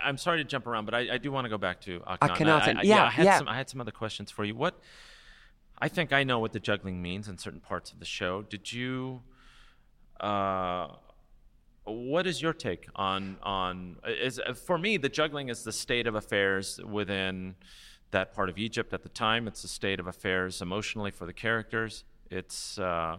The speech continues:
Speaker 1: I, is that, am I
Speaker 2: I,
Speaker 1: reading
Speaker 2: what
Speaker 1: that correctly?
Speaker 2: you say, I think, is exactly what it's ended up being. I,
Speaker 1: How
Speaker 2: uh,
Speaker 1: did
Speaker 2: what,
Speaker 1: it start?
Speaker 2: well, what, what I like about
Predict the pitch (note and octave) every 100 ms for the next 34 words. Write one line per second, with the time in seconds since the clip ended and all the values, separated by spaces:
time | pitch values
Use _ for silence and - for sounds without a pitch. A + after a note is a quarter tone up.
0 | - - A2 A2 A#2+ C3+ A2 A2 A#2 C3+
1 | F#3+ C#3 D3 G3 - D#3 F#3+ A#3+ - F#3+
2 | G3 A3+ - D#3 F3+ E3 D3+ C#3 A#2 C#3
3 | C3 D3 B2+ C#3+ C3+ - - _ - C#3+
4 | C3 C#3 - - F#3 C3 A2 - F3 D3+
5 | C3+ - - E3 - - - B2+ - -
6 | A#3 A#3 F3 F3+ A3+ F3 A3+ B3 B3 A3+
7 | A3 A3+ E3 D3+ D3 A2+